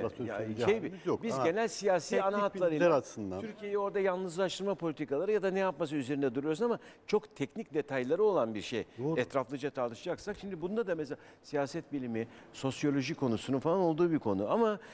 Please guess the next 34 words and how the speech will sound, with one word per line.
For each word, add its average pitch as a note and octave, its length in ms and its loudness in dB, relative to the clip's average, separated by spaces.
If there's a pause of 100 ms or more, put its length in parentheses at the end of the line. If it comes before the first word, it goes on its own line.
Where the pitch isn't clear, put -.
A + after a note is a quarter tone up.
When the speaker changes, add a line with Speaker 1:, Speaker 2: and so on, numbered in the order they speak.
(240)
Speaker 2:
ana G3+ 200 4
hatlarıyla F#3 360 0
şöyle F#3 300 2
söyleyeyim, C3 540 -2 (500)
e, A2+ 240 2
sevgili A2+ 420 0
Seda A#2 320 0
Hanımcığım. A2 440 -4 (480)
Şimdi, G#3 260 -4
e, E3+ 340 4
Türkiye'de F3+ 420 -2
son F#3+ 200 -2
zamanlarda A#2+ 640 0
tabii C#3+ 200 -4
şöyle C#3+ 320 0
bir, F3 200 -4 (520)
e, A#2+ 60 -8
söylem C#3+ 480 0
var, F2+ 80 -2
algı G#2+ 360 2
var. F#2+ 160 2 (100)
İşte, F2+ 340 -4 (120)
e, F#2 440 2
benim D3 220 2
askerim C3+ 360 0
orada C3+ 220 0
savaşıyor, C3 600 0 (440)
onlar D3+ 380 4
da A#2 120 -2
burada, B2 380 0 (140)
e, B2+ 200 0
şey D#3+ 160 0
yapıyor, G2 320 0 (260)
e, F#2+ 520 2